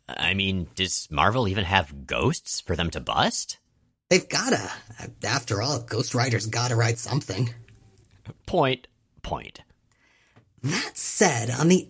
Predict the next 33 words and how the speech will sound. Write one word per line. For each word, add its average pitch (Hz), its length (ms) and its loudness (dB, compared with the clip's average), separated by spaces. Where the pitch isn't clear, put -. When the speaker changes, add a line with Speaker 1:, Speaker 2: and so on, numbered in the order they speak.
Speaker 2:
X 240 340 0
end 294 160 8
of 277 100 6
things, 285 380 8
ghosts 220 540 4
tend 226 200 6
to 190 80 2
be 190 80 4
kind 185 240 4
of 147 40 2
a 127 60 0
psychic 143 680 0
issue. - 440 -8
Like, - 260 -4
even 302 200 10
if 294 140 4
you 185 100 6
discount 175 440 4
disembodied 135 560 2
psychic 131 280 0
entities 123 440 2
like 117 120 0
Malice 127 460 0
or 113 40 -8
the - 80 -8
Shadow 160 360 2
King, 151 260 4
you've 123 140 2
got 113 220 -4
Legion, 190 500 4
Madeline 160 380 4
Pryor, 156 400 4
heck, - 260 -4